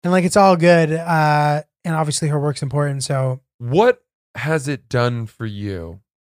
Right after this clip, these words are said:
Speaker 2: to watch her in her professional mode?
Speaker 1: So I've seen it already. Like, when I,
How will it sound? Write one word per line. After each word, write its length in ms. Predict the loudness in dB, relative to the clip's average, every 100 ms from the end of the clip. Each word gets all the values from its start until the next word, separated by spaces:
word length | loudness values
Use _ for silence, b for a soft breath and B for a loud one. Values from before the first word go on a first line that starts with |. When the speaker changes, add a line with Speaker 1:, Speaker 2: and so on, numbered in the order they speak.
| _
Speaker 2:
to 220 | -8 -8 -8
watch 500 | -4 0 -2 -4 -14 -10
her 400 | -8 -6 -10 -16 _ -8
in 140 | -6
her 200 | -6 -10
professional 1000 | -12 -12 -12 -10 -10 -12 -12 -20 -20 -20 -20
mode? 340 | -20 -20 _ _ _ _ _ _ _ _ _ _ _
Speaker 1:
So 140 | -2 0
I've 160 | 0
seen 300 | 0 0 2
it 120 | 2
already. 340 | 0 -2 -8 _ _ _ 2
Like, 240 | 2 2
when 220 | 0 0
I, 500 | 2 4 6 6 4